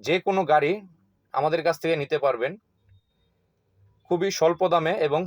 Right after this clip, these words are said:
সুদমুক্ত কিস্তিতে, এবং প্রত্যেকটি গাড়ির সাথে পেয়ে যাবেন একটি করে টেবিল ফ্যান,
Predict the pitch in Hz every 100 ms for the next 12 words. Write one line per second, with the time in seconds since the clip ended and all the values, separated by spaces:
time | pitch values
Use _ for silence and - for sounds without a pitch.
0 | - 160 156 170 185 170 147 - 95 71
1 | - _ 147 170 190 - 196 - 220 233
2 | 190 170 156 160 147 151 143 135 156 -
3 | - 143 160 147 156 156 147 147 160 175
4 | 170